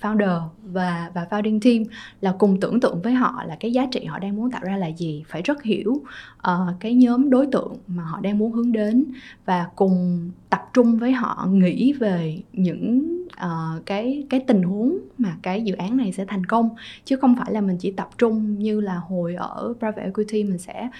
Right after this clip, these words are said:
sẽ nghĩ rất nhiều về câu chuyện là risk, là những cái rủi ro nào có thể xảy ra, coi như là cái cán cân nó đảo ngược một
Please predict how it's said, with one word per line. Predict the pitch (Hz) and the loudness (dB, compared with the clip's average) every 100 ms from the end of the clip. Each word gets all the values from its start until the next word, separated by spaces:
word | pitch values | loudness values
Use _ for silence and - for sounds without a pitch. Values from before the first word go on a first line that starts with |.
| - - | -18 -6
sẽ | 214 | 2
nghĩ | 233 180 | 4 4
rất | 294 320 | 2 4
nhiều | 233 190 | 4 4
về | 170 | 0
câu | - 208 | -4 -4
chuyện | 202 - | -4 -6
là | 175 175 | -4 0
risk, | 254 320 - | 0 0 -6
là | |
những | 170 156 | -8 -6
cái | 226 | -4
rủi | 240 196 220 | -2 -2 -2
ro | 220 | 0
nào | 202 156 147 | 0 -2 -6
có | - | -10
thể | 214 - | -10 -10
xảy | - | -10
ra, | 196 208 196 190 - | -4 -2 -4 -8 -12
coi | - 208 | -4 -2
như | 214 | 0
là | 190 | -2
cái | 208 - | -4 -4
cán | 226 269 | 0 2
cân | 262 220 | 2 0
nó | 233 | -2
đảo | 226 - | -4 0
ngược | 233 202 | 0 0
một | 175 | -2